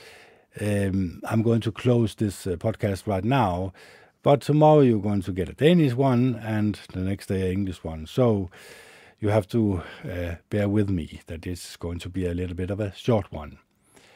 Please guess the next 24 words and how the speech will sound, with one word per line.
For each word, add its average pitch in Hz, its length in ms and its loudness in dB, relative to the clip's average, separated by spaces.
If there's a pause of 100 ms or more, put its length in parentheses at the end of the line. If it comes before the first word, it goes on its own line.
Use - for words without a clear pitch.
(600)
So 127 560 8 (160)
I 120 180 4
hope 156 300 6 (160)
you 113 600 4 (640)
have 113 320 2
something 113 440 0
that 101 120 0
you 101 120 -2
can 98 180 -2
use 139 320 4
in 110 80 2
this 95 180 -4
podcast 107 680 -4
in 90 120 -4
your 85 220 -6
own 107 140 0
life. 76 420 -8 (440)
I 78 80 -10
also 95 340 -4
hope 104 260 -2
that 73 220 -8
I 104 460 2
use 113 380 2
this 117 480 0